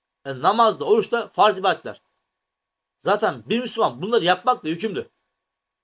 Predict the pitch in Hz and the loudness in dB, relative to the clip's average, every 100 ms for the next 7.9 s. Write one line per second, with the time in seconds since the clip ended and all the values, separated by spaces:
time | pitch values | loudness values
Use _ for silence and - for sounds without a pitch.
0 | _ - 226 233 247 220 131 139 208 202 | _ 0 0 0 -4 -4 -6 -12 -4 -2
1 | 131 - _ _ _ _ _ _ _ _ | -4 -10 _ _ _ _ _ _ _ _
2 | _ _ _ _ _ _ _ _ _ _ | _ _ _ _ _ _ _ _ _ _
3 | _ - 170 240 214 143 143 196 226 240 | _ 0 4 4 2 -4 -2 -2 -4 -6
4 | 233 _ _ _ _ - 170 240 - 139 | -10 _ _ _ _ -10 -8 -6 -6 -10
5 | 104 _ _ 202 247 - 139 - 202 220 | -12 _ _ -6 -6 -6 -8 0 0 0
6 | 170 - 156 220 262 - 101 - _ 165 | -8 -6 -4 0 -2 -2 -14 -16 _ -8
7 | 220 214 156 175 190 160 143 - | -2 -2 -2 0 -2 0 -6 -8